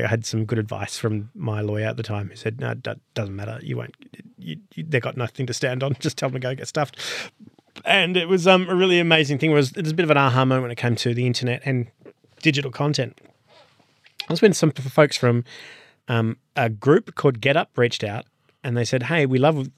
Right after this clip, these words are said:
what you did there. Could you work with us on a project?" And I was like, "I don't know who you are.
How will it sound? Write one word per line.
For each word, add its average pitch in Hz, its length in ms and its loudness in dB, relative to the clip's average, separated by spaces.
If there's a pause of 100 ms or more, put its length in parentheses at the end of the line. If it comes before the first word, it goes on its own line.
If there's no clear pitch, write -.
what 147 140 0
you 123 60 0
did 113 160 -2
there. 123 240 4
Could - 140 -10
you 117 140 0
work 120 220 0
with 113 100 -4
us 110 140 -4
on 113 80 -4
a 107 40 -6
project?" - 640 -12
And - 460 -16
I - 20 -6
was 127 100 -2
like, 135 120 0
"I 127 80 2
don't 120 100 4
know 107 100 0
who 101 100 -4
you 104 200 -2
are. 190 240 2